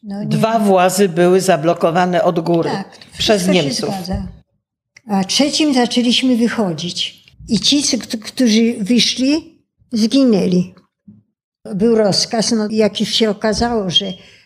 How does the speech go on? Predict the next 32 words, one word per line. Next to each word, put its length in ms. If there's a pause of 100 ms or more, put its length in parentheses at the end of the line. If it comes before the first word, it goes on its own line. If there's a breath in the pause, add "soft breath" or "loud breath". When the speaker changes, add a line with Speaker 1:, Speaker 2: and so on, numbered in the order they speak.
Speaker 1:
że 140
nie 220
ma 160
szans 520
na 160
to, 160
żeby 260 (540 loud breath)
wyjść 480
tą 160
drogą, 500 (760)
prawda? 560 (400)
No 120
to 140
ta 200
reszta, 380
co 140
siedziała 380
w 80
kanale, 420
musiała 540
z, 300
z 80
kanału 440
wyjść. 640 (180)
Tylko 200
nie 200
tam, 360 (240)
nie 160
na, 200
nie 160
na 140
zewnątrz, 580